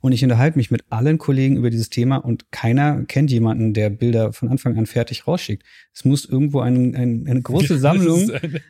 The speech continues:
Speaker 1: an, an Kollegen geben, die die Redaktion so erziehen.
Speaker 2: Wo verstecken die
Speaker 1: Wo
Speaker 2: sich?
Speaker 1: verstecken die sich? Ich weiß es nicht. Vielleicht ist es auch eine große Verschwörung von den Magazinen und es gibt sie gar nicht. Aber nee, da hast du jetzt auch noch keine Lösung gefunden, wie du das schaffst, dann,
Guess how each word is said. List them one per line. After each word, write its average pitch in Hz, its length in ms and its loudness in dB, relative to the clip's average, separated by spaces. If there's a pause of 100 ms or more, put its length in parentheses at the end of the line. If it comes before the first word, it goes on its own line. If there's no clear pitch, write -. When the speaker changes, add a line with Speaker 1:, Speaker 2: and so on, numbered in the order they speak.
(120)
Speaker 1:
an, 151 180 2 (180)
an 160 140 4
Kollegen 156 460 0
geben, 139 300 0
die 143 140 0
die 135 100 0
Redaktion 135 560 0
so 135 140 -2
erziehen. 190 720 0
Speaker 2:
Wo 117 140 -2
verstecken 131 480 -2
die 104 120 -4
Speaker 1:
Wo 127 120 2
Speaker 2:
sich? 160 80 2
Speaker 1:
verstecken 160 300 0
die 120 100 4
sich? 110 180 0
Ich - 120 -10
weiß 160 160 2
es 120 120 -2
nicht. 110 140 2
Vielleicht 120 260 -2
ist - 140 -10
es 139 80 -10
auch 120 80 -4
eine 117 180 0 (140)
große - 280 -4
Verschwörung 135 480 0
von 120 140 0
den 117 120 4
Magazinen 117 440 0
und 110 80 -2
es - 80 -10
gibt 127 160 -4
sie 120 100 -2
gar 107 160 0
nicht. 110 180 -2
Aber 117 200 -2 (400)
nee, 113 140 4
da 113 80 4
hast 131 160 2
du - 20 2
jetzt 123 120 0
auch 131 60 2
noch 127 140 2
keine 123 220 4
Lösung 110 320 2
gefunden, 107 460 -2
wie 110 100 0
du 113 80 -2
das 104 120 -2
schaffst, - 380 -4
dann, 104 460 0